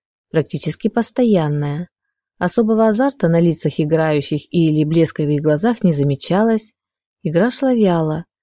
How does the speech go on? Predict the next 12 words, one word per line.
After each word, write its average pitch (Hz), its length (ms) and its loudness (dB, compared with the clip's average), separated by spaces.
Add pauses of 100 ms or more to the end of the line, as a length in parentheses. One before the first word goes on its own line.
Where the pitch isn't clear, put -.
(300)
Мужчины 214 460 2
курсировали 156 580 0
от 147 160 0
рулетки 151 400 0
к - 80 -8
скрытому 143 460 0
в 143 60 2
нише 147 280 0
за 143 120 -2
карточным 143 500 -4
столом 139 420 -2
бару. 220 480 -2